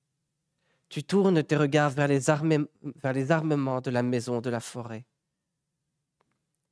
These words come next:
Et voici de la gaieté et de la joie. On tue le gros bétail et l'on égorge le petit.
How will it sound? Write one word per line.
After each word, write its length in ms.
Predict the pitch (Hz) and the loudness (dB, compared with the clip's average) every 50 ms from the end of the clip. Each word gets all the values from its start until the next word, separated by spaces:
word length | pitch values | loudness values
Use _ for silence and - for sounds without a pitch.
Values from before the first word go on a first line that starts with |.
| _ _ _ _ _ _ _ _ _ _ _ _ _ _ _ | _ _ _ _ _ _ _ _ _ _ _ _ _ _ _
Et 100 | - 143 | 0 0
voici 400 | 147 139 160 160 156 - - 175 | 2 4 2 2 2 0 0 2
de 100 | 156 151 | 4 4
la 120 | 147 151 147 | 4 4 4
gaieté 480 | 131 139 151 143 143 - 139 131 127 | 4 2 2 0 0 -2 -2 0 0
et 60 | 127 120 | 2 2
de 80 | 139 | 2
la 160 | 139 143 143 | 4 4 2
joie. 400 | 131 123 131 131 135 131 123 131 - _ _ _ _ _ _ _ _ _ _ _ | 0 -2 -6 -6 -6 -6 -6 -6 -10 _ _ _ _ _ _ _ _ _ _ _
On 160 | - 170 180 | 2 2 2
tue 220 | 175 - - 226 226 | 2 0 0 4 4
le 100 | 202 170 | 4 4
gros 160 | 147 175 185 | 4 4 4
bétail 500 | 160 185 165 - - 175 160 156 151 180 | 4 2 2 2 2 2 2 4 4 4
et 40 | 180 | 4
l'on 180 | 202 208 214 | 4 4 4
égorge 380 | 214 190 156 208 196 190 165 156 | 2 4 4 2 2 2 0 0
le 80 | 180 | -2
petit. 480 | - - 165 - - - - 151 139 - | 0 0 -2 -2 -2 -6 -8 -8 -10 -12